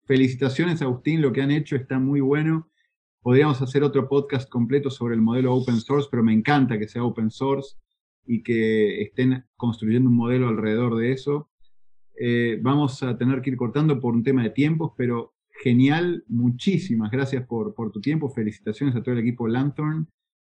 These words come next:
Y bueno, eh, espero que podamos hacer otro podcast de seguimiento pronto, donde ya nos cuenten cómo esto está implementado en todo el mundo. Eso sería un lujo de escuchar, así que, eh, mil, mil gracias por tu tiempo.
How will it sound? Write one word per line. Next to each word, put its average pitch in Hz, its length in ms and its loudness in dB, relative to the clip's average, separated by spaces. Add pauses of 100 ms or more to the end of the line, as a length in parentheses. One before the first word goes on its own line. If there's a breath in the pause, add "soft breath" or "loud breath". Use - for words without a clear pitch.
(120)
Y 120 60 0
bueno, 127 480 2
eh, 120 220 -4
espero 143 340 4
que 135 140 -4
podamos 123 260 0
hacer 131 180 -2
otro 123 220 -2
podcast 127 460 -4
de 120 100 -4
seguimiento 123 680 0
pronto, 143 400 0
donde 117 280 2
ya 123 80 2
nos 127 180 0
cuenten 131 360 0
cómo 123 200 0
esto 127 140 -4
está 123 120 -6
implementado 113 600 0
en 104 380 2 (200)
todo 131 220 4
el 113 60 4
mundo. 107 480 4
Eso - 180 -14
sería 117 440 -4
un 113 160 2
lujo 113 540 -4
de - 160 -16
escuchar, 101 400 -6
así 104 240 -10
que, 107 380 -2 (840)
eh, 104 400 0
mil, 147 440 4
mil 127 220 4
gracias 127 320 2
por 120 140 -2
tu 110 100 -4
tiempo. 101 480 0